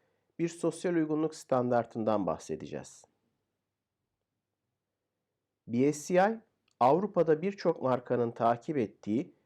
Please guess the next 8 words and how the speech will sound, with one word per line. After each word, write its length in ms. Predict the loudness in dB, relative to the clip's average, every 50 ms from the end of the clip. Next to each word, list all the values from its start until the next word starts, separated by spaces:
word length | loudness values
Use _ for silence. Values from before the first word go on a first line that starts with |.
| _ _ _ -4
ve 140 | -2 -2 0
üreticilerinden 920 | 0 0 -2 -2 -2 -4 -10 -6 -2 0 0 0 0 0 0 0 0 0 0
uymasını 560 | -2 -2 -2 0 0 -2 -2 -2 -4 -2 0
beklediği 560 | 0 0 -2 -2 -4 -4 -4 -2 -2 -4 -2 0
bir 180 | -2 -2 -2 -6
sosyal 460 | _ -8 -4 -4 -4 -2 0 0 2 2
uygunluk 420 | 2 0 0 0 0 0 -2 -4
standartıdır. 920 | -6 -10 -4 -2 -2 0 0 -2 -4 -4 -4 -8 -16 -16 -16 -16 -16 -20